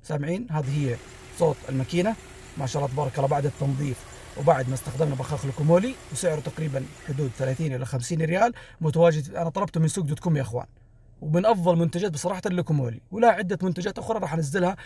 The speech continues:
خلال الفترة الجاية إن شاء الله يا شباب. وبكذا إن شاء الله يكون حليت مشكلة التهريب السيارة، وهذه أغلب مشكلة في الكيا كادينزا يواجهونها،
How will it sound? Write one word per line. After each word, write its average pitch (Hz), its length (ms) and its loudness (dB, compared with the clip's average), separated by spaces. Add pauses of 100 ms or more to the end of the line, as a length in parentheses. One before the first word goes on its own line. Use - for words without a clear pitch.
(160)
خلال 160 320 4
الفترة 143 320 -2
الجاية 139 340 -2
إن 151 80 0
شاء 160 180 0
الله 165 120 0
يا 131 60 0
شباب. - 260 -8 (300)
وبكذا 190 300 2
إن 185 60 6
شاء 180 160 2
الله 143 120 0
يكون 156 260 -2
حليت 175 280 -2
مشكلة - 320 -4
التهريب 165 380 0
السيارة، 190 480 0 (280)
وهذه 175 280 6
أغلب 175 280 4
مشكلة 170 280 0
في 127 60 -2
الكيا 180 280 -2
كادينزا 170 340 -2
يواجهونها، 123 480 0